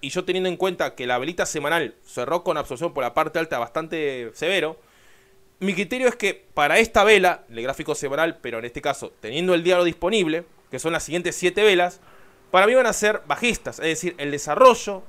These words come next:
de Bitcoin va a ser a la baja. ¿Sí? La pregunta es, ¿este desarrollo,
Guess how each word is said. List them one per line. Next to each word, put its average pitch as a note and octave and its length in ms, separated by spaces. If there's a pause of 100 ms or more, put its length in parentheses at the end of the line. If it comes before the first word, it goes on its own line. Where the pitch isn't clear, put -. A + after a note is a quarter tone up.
(300)
de C#3 80
Bitcoin F#3 480 (340)
va F3+ 60
a F#3 40
ser A3 300 (140)
a C#3+ 80
la C#3 80
baja. A#2 320 (1120)
¿Sí? E3+ 220 (840)
La G#3 240
pregunta B3 400
es, E3 240
¿este C4+ 320
desarrollo, E3 640